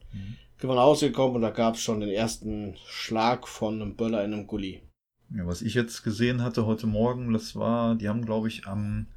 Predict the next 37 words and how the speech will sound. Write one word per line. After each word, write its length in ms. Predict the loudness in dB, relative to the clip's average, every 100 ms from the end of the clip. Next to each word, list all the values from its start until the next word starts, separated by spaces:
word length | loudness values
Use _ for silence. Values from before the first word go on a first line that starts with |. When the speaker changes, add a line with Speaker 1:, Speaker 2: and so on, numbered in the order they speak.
| -16 -14 -14 -14 -6
Speaker 1:
also 180 | 0 4
heute 200 | 4 4
ist 140 | 2
Sonntag, 420 | 2 4 4 2
wo 100 | 0
wir 120 | -2
aufnehmen, 580 | -2 -2 -2 0 0 -2 -8 -20 -20 -20 -20 -20 -2
und 240 | 2 2 2
die 100 | -2
hatten 400 | -2 0 0 0
gestern, 720 | -2 0 -2 -2 -2 -4 -4
hatten 260 | -4 0
die 140 | 0 2
auch 140 | 0
schon 180 | -2 -4
Verkauf 560 | -2 -6 -2 0 2 0
für, 800 | -6 -10 -4 -2 -2 -2 -2 -6 -14 _ -20 -18 -16 -10
äh, 200 | -8 -6
Feuerwerksartikel 1040 | -2 0 2 0 -2 -6 -6 -6 -2 -2
und 280 | 0 0 0
da 100 | -2
müssen 520 | -2 -2 -6 -4 -6
die 260 | -6 -8 -6
bei 140 | -4
uns 280 | -2 -2 -4
hier 160 | -4 -4
in 100 | -2
der 100 | -2
Nähe, 420 | -2 0 0 0
also 180 | -2 -6
auch 160 | -10
hier 120 | -6 -6
im 100 | -4
Siegerland, 640 | 0 4 6 6 4 0 -6 -18 -18 -20 -20 -20 -20 -20 -14
haben 280 | -2 0 2
die 140 | 2 2
wohl, 420 | 0 2 0 -2